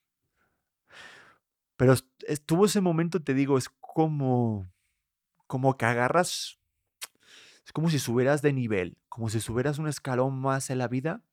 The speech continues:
y desde el punto de vista del hombre, dejando atrás los roles de género, es como que adoptas algo, sis-, no sé, natural del cuerpo, por, no sé, o de la mente, del cerebro, de cómo estamos creados,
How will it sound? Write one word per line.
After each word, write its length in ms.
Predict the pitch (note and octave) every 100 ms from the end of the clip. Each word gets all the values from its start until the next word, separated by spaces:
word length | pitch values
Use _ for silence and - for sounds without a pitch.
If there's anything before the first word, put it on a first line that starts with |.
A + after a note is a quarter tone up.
| _ - - - _ _ -
y 120 | A2+
desde 200 | A2+ A2+
el 80 | G#2+
punto 360 | C3 C#3+ F3
de 100 | E3+
vista 320 | D3+ C3 C3 A2
del 140 | A2
hombre, 440 | A#2 C3+ E3 G3 _ _ _ - - - _ _ _ _ -
dejando 500 | A2 A2+ B2 C#3 C3+
atrás 340 | - B2 C3
los 140 | C3+ A2+
roles 280 | A#2+ C3
de 100 | B2
género, 580 | G#2+ C3+ C#3+ D#3 D#3+ - _ _
es 140 | B2
como 340 | - D#3 D#3 C#3+
que 80 | A2+
adoptas 880 | A#2+ C3 _ D3 C3 A#2 - - _ _ -
algo, 280 | B2 C3
sis-, 260 | C3 B2+ - _
no 120 | C3
sé, 400 | B2+ A#2+ A2+ C#3 F3
natural 680 | B2+ A#2 A#2 A2 C3+ D#3 D#3 _ _
del 240 | - A2+
cuerpo, 640 | B2 B2 C3 C3 C#3 C#3+ F3 _ _
por, 500 | - A2+ A2 A2 A2+
no 200 | A#2 B2 B2
sé, 160 | -
o 80 | C3
de 80 | B2
la 100 | A2
mente, 380 | A#2+ B2+ C#3 B2+
del 120 | A#2
cerebro, 500 | - G#2+ A#2+ C3 B2+
de 100 | A2+
cómo 180 | A#2 A2
estamos 340 | - A#2+ C3
creados, 520 | - A#2 B2+ E3 E3